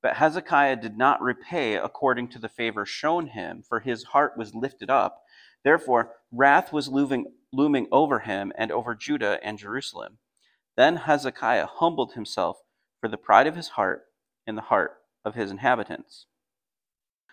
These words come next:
of the, of Jerusalem. So the wrath of the Lord did not come upon them in the days of Hezekiah." So what that is saying is Hezekiah was expecting God's wrath and God's judgment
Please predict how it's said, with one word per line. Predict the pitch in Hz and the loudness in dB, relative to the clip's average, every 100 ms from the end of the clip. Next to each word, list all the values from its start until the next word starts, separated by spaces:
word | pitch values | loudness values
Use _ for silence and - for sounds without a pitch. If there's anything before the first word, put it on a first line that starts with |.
| _ | _
of | 117 | 0
the, | 107 101 101 - _ | 2 0 -2 -10 _
of | 113 110 - | 2 2 -4
Jerusalem. | - 117 123 131 - - - | -10 -4 -4 -4 -6 -6 -8
So | - 117 | -4 -2
the | 104 | 2
wrath | 107 113 - | 6 8 6
of | 151 | -2
the | 139 | -4
Lord | 117 101 98 - | 0 0 0 -6
did | 110 107 | -8 2
not | 117 104 - | 4 2 0
come | - 110 | -4 -2
upon | 110 - 98 95 101 - | -2 0 0 0 -6 -8
them | 104 92 90 | -2 -2 -2
in | - 101 | -8 -10
the | 95 | -8
days | 98 95 95 | -6 -8 -8
of | - | -8
Hezekiah." | 92 90 - 101 - - _ - - _ | -8 -8 -2 0 -2 -8 _ -20 -20 _
So | 127 | -6
what | 123 120 | -6 0
that | 135 - | 0 0
is | 117 | -6
saying | - 160 104 98 95 | -4 -2 0 -4 -6
is | 107 104 101 - _ _ _ _ _ | -4 -4 -6 -14 _ _ _ _ _
Hezekiah | - 156 156 - 135 123 110 | -6 -4 -6 -2 0 0 0
was | 120 | -6
expecting | 117 - - - - 120 - 123 113 104 104 _ _ _ | -8 -12 -18 -8 -4 -4 -6 -10 -10 -12 -18 _ _ _
God's | 107 101 101 - | -2 -2 -4 -6
wrath | 107 85 - - _ _ _ _ _ _ _ | -4 -4 -6 -14 _ _ _ _ _ _ _
and | 110 101 | -10 -4
God's | 98 98 - | -4 -4 -10
judgment | - 131 107 98 90 - | -2 0 0 -10 -16 -16